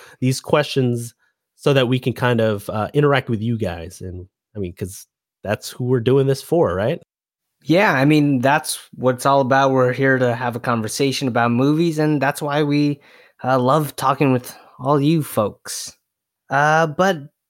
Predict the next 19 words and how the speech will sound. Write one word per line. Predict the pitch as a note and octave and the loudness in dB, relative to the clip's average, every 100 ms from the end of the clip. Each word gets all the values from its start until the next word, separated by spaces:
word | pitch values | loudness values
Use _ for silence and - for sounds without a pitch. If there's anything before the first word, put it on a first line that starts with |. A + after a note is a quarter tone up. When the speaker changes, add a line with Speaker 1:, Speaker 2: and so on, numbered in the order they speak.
| _ - | _ -4
Speaker 2:
today | C#3+ E3 G#3 | 0 2 2
we're | E3 | 2
gonna | D#3 | 2
be | D#3 | 2
talking | D3+ - D#3+ F3 | 0 -4 -4 -2
about | D3+ D3 D3+ A#2 - _ _ _ _ - | 0 0 0 -4 -16 _ _ _ _ -4
our, | B2 C3 | 0 2
one | B2+ D3+ | 2 0
of | D3+ | 2
our | C#3+ | 2
favorite | C3 - F3 G3 F#3 E3 | 0 -6 -2 0 0 2
movie | C#3+ D#3 E3 C#3+ | 2 2 2 -2
series, | - A2 G2+ G#2+ A#2+ - - _ _ _ - | -2 -2 -2 -6 -10 -14 -20 _ _ _ -8
basically | C3+ C3 C3 C3 A#2+ A2 G#2 G#2 | -4 -2 -2 -2 0 -2 -6 -12
however | - - A#2+ A#2 A2+ A#2 | -12 -4 0 0 0 0
movies | A#2 B2 B2 B2 A#2+ | 2 2 2 0 0
they | B2 | 0
have | A#2+ B2 B2 | 0 0 0
now. | C3 C3+ B2+ | 0 0 0